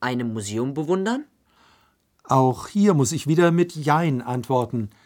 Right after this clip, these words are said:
Speaker 2: In normalen Museen findet man nichts von ihm. Aber in seinem Geburtsort gibt es ein Museum, das seinen Namen trägt und das ihm gewidmet ist.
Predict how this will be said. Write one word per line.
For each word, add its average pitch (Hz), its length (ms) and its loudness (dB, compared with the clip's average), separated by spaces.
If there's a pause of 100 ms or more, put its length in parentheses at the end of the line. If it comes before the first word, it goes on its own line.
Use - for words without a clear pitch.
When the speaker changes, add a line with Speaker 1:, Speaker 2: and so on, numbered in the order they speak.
(640)
Speaker 2:
In 143 140 2
normalen 139 520 4
Museen 143 600 2
findet 185 340 0
man 180 160 2
nichts 190 300 0
von 127 220 0
ihm. 104 400 -4 (500)
Aber 135 380 4
in 135 180 0
seinem 127 300 2
Geburtsort 117 880 0 (140)
gibt 196 260 0
es - 140 -2
ein 123 160 -2
Museum, 135 600 4 (300)
das 143 220 0
seinen 175 340 6
Namen 156 400 4
trägt 180 460 -2
und 143 120 -2
das - 240 -2
ihm 190 240 4
gewidmet 180 520 0
ist. - 420 -12